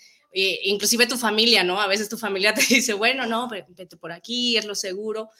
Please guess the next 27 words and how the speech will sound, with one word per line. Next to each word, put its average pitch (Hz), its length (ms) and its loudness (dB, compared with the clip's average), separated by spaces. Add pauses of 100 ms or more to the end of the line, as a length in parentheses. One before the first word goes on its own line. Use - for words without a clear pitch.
(300)
Pero 233 280 6
es 240 140 6
esa 294 240 2
parte 294 360 2
que 262 120 0
creo 226 220 0
que 240 520 2
es 208 60 -4
la, 269 300 -6
la 220 100 -2
espinita 226 560 -4
que 277 120 0
todos, 247 500 -4 (400)
eh, 185 360 -10 (720)
queremos 240 360 4
seguir, 214 320 2
¿no? 190 180 -2
Así 220 240 -2
como 214 240 -4
que 196 140 -2
yo 185 80 0
dije, 180 220 -6
"No, 175 320 -6 (220)
lo 180 180 -6
voy 202 140 0
a 220 40 4
hacer", 185 380 -2